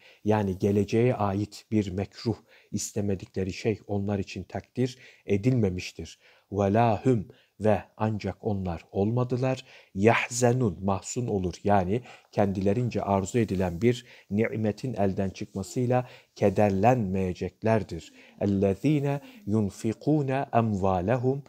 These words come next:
billeyli ven nehâri sirren ve alâniyeten. Felehum ecruhum inde rabbihim ve lâ havfun aleyhim ve lâ hum yahzenun." O kullar ki mallarını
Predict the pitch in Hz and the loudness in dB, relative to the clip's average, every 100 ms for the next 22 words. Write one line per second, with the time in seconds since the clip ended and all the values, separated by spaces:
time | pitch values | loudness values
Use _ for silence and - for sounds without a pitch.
0 | _ _ 104 113 101 107 131 123 123 135 | _ _ -4 -4 2 4 4 0 -4 -4
1 | 107 104 95 95 92 113 123 117 123 123 | -2 -2 -2 -4 -4 -2 0 0 -4 -6
2 | - - - 147 143 101 98 110 90 - | -20 -18 -4 0 0 -2 0 0 0 -10
3 | _ _ - 113 113 117 104 104 98 98 | _ _ 0 2 4 2 2 2 0 0
4 | 139 107 90 - 90 85 _ _ _ _ | 0 0 0 -6 -12 -12 _ _ _ _
5 | 104 110 113 104 87 92 101 95 98 117 | 0 2 2 0 -8 -6 -6 -4 -2 -2
6 | 120 101 85 117 135 107 95 92 92 - | 0 -4 -6 -2 -2 -2 -4 -4 -4 -6
7 | 127 131 104 87 - _ 107 104 98 95 | -4 -4 -4 -6 -14 _ 2 4 6 2
8 | - 123 131 120 101 92 101 110 107 127 | 2 4 4 2 -6 -6 -4 -2 0 -2
9 | 107 90 - - _ 101 98 95 101 92 | -4 -10 -10 -20 _ -2 2 4 4 4
10 | 120 156 170 _ _ 101 104 - - 104 | 0 0 -4 _ _ 2 2 2 -2 -2
11 | 110 117 127 95 - - _ - 107 - | 0 2 2 0 -4 -20 _ -2 -2 0
12 | 104 104 135 - 117 104 101 95 98 101 | 0 2 0 0 -2 2 2 2 2 2
13 | 110 | 2